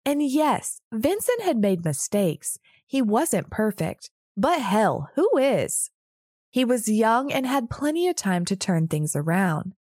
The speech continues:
But that opportunity was now taken. Vincent was gone. Linda Rao had lost her youngest son,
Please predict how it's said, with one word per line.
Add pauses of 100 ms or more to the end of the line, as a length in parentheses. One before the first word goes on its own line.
(340)
But
that (100)
opportunity
was
now
taken. (540)
Vincent
was
gone. (1040)
Linda
Rao
had
lost
her
youngest
son,